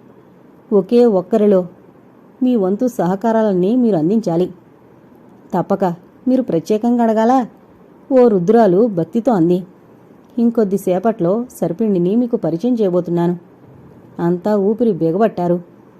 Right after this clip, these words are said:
ముంజేతి మీద పచ్చబొట్టు లేనివారు ఊపిరి పీల్చడం మరిచిపోయారు. అతడు లేచాడు.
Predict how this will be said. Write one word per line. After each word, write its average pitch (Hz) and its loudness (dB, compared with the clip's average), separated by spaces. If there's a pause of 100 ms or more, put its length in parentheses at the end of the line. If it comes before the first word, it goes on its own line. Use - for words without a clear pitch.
(380)
ముంజేతి 247 2
మీద 269 4
పచ్చబొట్టు 240 0
లేనివారు 254 2
ఊపిరి 262 0
పీల్చడం 226 -2
మరిచిపోయారు. 175 -2 (800)
అతడు 185 -2
లేచాడు. 175 0